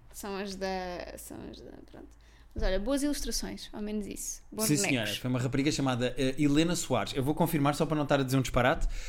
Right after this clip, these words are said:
Speaker 2: mas as ilustrações do meu livro são da Helena Soares. Espera aí, eu vou confirmar. Eu vou confirmar porque eu gosto
Speaker 1: Olha,
Speaker 2: muito das
Speaker 1: estás a ver.
Speaker 2: ilustrações.
Speaker 1: Duas vezes investigar muito perto.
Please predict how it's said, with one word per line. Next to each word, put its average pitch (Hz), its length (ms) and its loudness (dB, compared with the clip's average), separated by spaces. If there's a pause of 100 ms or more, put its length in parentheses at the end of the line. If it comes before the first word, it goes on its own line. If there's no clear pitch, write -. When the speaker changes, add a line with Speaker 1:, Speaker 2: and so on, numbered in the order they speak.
(120)
Speaker 2:
mas 135 180 2
as 135 120 6
ilustrações 131 580 2
do 120 80 0
meu 123 120 0
livro 147 400 -2
são 135 280 0
da 110 240 -2
Helena 139 380 4
Soares. - 500 -10 (120)
Espera 101 200 -6
aí, 82 240 -10
eu 107 100 -6
vou 131 120 -4
confirmar. 104 440 -8 (760)
Eu 107 80 -6
vou 135 140 0
confirmar 123 580 -2
porque - 180 -8
eu 127 60 -4
gosto 139 140 4
Speaker 1:
Olha, 196 120 6
Speaker 2:
muito 151 120 4
das 254 140 4
Speaker 1:
estás 285 160 6
a - 20 -2
ver. 220 100 6
Speaker 2:
ilustrações. 185 480 -2
Speaker 1:
Duas 285 220 2
vezes 311 240 4
investigar 294 520 4
muito 277 260 2
perto. - 480 -6